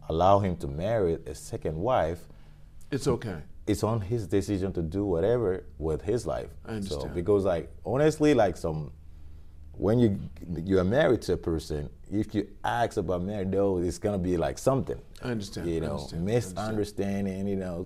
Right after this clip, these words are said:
Speaker 1: kinda like that.
Speaker 2: Your mother and father, then they didn't have many hassles with each other.
Speaker 1: Right.
Speaker 2: They didn't argue too much.
Speaker 1: No
Speaker 2: Nothing
Speaker 1: way.
Speaker 2: like
Speaker 1: They
Speaker 2: that.
Speaker 1: were so,
Speaker 2: And
Speaker 1: uh,
Speaker 2: even the second wife, too.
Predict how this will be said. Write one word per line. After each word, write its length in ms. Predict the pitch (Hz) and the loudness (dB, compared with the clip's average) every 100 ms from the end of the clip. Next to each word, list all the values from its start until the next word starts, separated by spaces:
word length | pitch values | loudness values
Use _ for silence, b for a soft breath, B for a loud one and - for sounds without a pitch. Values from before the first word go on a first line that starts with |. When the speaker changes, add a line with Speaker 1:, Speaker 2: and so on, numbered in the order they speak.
| - | -4
Speaker 1:
kinda 220 | 117 82 | -4 -2
like 200 | 69 65 | -6 -6
that. 200 | 71 62 B B - | -8 -8 B B -8
Speaker 2:
Your 140 | 135 147 | -2 0
mother 180 | 170 | 0
and 80 | 160 | 0
father, 240 | 160 131 123 | -2 -4 -6
then 220 | 120 123 | -6 -4
they 100 | 139 | -2
didn't 160 | 131 | -4
have 120 | 123 120 | -6 -6
many 200 | 113 104 | -6 -6
hassles 540 | 117 123 - 107 - | -6 -8 -8 -12 -12
with 140 | 101 98 | -12 -10
each 180 | - | -10
other. 240 | 90 80 - - 90 | -10 -10 -14 -12 -6
Speaker 1:
Right. 380 | 90 80 76 67 - | -4 -2 -4 -6 -6
Speaker 2:
They 100 | 120 | -4
didn't 200 | 117 110 | -4 -6
argue 300 | 107 107 101 | -6 -8 -8
too 180 | 101 - | -10 -10
much. 220 | 98 90 120 | -10 -2 6
Speaker 1:
No 100 | 151 | 8
Speaker 2:
Nothing 220 | 165 101 | 10 6
Speaker 1:
way. 120 | 80 76 | 2 -2
Speaker 2:
like 140 | 69 | 2
Speaker 1:
They 100 | 107 | 4
Speaker 2:
that. 60 | 107 | 6
Speaker 1:
were 160 | 98 | 4
so, 920 | - - 85 87 95 101 107 110 110 - - - - | 2 -4 0 4 6 6 4 2 -2 -6 -16 -18 -4
Speaker 2:
And 120 | 131 | 0
Speaker 1:
uh, 40 | 151 | 2
Speaker 2:
even 180 | 160 139 | 2 0
the 80 | |
second 340 | 127 165 165 131 | 0 -2 -2 -4
wife, 240 | 117 107 | -6 -8
too. 260 | - 127 | -8 -8